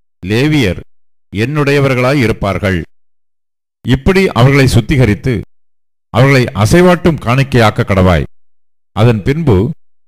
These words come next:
லேவியர் ஆசரிப்பு கூடாரத்தில் பணிவிடை செய்ய பிரவேசிக்க கடவர்கள். இஸ்ரவேல் புத்திரரிலிருந்து அவர்கள் எனக்கு முற்றிலும் கொடுக்கப்பட்டிருக்கிறார்கள்.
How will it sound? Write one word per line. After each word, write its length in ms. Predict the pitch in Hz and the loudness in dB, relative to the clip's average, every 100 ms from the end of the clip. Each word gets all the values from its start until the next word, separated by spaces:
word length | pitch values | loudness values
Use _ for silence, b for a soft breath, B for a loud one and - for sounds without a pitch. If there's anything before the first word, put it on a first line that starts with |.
| _ 95 | _ -4
லேவியர் 560 | 120 180 175 131 - - | 0 2 4 2 0 -2
ஆசரிப்பு 520 | 104 160 185 175 - | 0 2 2 2 0
கூடாரத்தில் 640 | 120 113 101 98 143 90 - _ _ _ - | 0 2 2 -2 -4 -6 -10 _ _ _ -4
பணிவிடை 440 | 110 156 175 175 | -2 2 2 2
செய்ய 460 | 135 123 117 104 - - - - _ - | 2 2 4 2 0 -10 -20 -20 _ -2
பிரவேசிக்க 480 | 113 135 110 117 120 | 2 2 0 -2 -4
கடவர்கள். 580 | 104 98 87 98 78 - - _ _ _ _ _ _ _ _ - | 0 0 2 0 -2 -6 -16 _ _ _ _ _ _ _ _ 0
இஸ்ரவேல் 500 | 139 190 202 202 175 | 2 4 4 4 2
புத்திரரிலிருந்து 920 | 147 160 143 120 107 107 123 123 71 - - - _ _ | 0 2 2 4 4 2 2 2 2 -2 -14 -20 _ _
அவர்கள் 340 | 101 143 131 | 0 2 2
எனக்கு 320 | 117 113 110 107 | 2 2 0 0
முற்றிலும் 440 | 127 - 185 190 | 0 0 0 0
கொடுக்கப்பட்டிருக்கிறார்கள். 1080 | 117 131 160 123 107 104 - 92 87 90 | 0 0 0 0 0 0 2 2 2 0